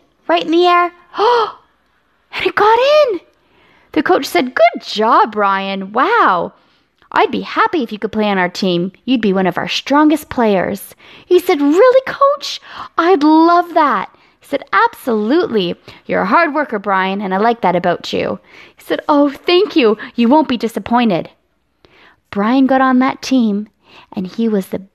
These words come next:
best player on there because he practiced every day, and he loved it so much.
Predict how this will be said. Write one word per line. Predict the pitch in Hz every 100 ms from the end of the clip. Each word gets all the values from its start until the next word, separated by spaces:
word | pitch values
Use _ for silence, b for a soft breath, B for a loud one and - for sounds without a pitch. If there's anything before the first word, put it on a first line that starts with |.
| _
best | - 311 311 - -
player | - 247 247 -
on | 214 208
there | 202 170 170 - b b
because | 202 - 165
he | - - 233 240 _
practiced | - 240 226 - 175 - _
every | 269 285 285 311 311
day, | 302 254 240 254 302 311 B B B
and | 180
he | 185
loved | 190 208 220 214 202
it | -
so | - - - 247 269
much. | 262 240 202 - - -